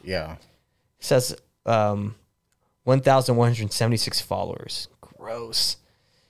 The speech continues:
Speaker 2: And then, uh, she says, "We don't know how, how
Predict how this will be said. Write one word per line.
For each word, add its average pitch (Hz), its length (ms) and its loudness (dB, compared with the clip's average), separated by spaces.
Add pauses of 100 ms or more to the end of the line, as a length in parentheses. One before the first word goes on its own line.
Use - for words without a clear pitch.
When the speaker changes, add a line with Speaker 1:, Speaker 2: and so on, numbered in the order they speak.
(280)
Speaker 2:
And 120 120 2
then, 113 500 2
uh, 107 400 2
she 120 140 -2
says, 117 280 0
"We 123 80 0
don't 123 180 4
know 123 120 4
how, 127 440 4
how 123 400 2